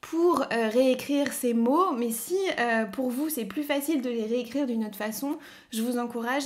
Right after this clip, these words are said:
à le faire de la même manière que vous le faites, euh, dans votre langue, euh, à essayer de réécrire ce que vous entendez en vous détachant du sens complètement. Donc, j'ai pas eu, donc j'ai pas eu, vous allez voir, ça va vraiment se lier ensemble, hein, y a pas de pause.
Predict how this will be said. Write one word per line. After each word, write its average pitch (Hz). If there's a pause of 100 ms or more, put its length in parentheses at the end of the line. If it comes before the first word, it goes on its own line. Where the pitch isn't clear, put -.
à 226
le 220
faire 269
de 240
la 208
même 254
manière 233
que 254
vous 214
le 202
faites, 247 (460)
euh, 214
dans 247
votre 233
langue, 233 (340)
euh, 220
à 214
essayer 226
de 240
réécrire 214
ce -
que 269
vous 226
entendez 226
en 226
vous 226 (200)
détachant 202
du 185
sens -
complètement. 190 (1500)
Donc, 302 (240)
j'ai 240
pas 269
eu, 320
donc 226
j'ai 220
pas 226
eu, 240
vous 247
allez 208
voir, 254
ça 233
va 214
vraiment 226
se 285
lier 233
ensemble, 240
hein, 202
y 220
a 208
pas 202
de 196
pause. 190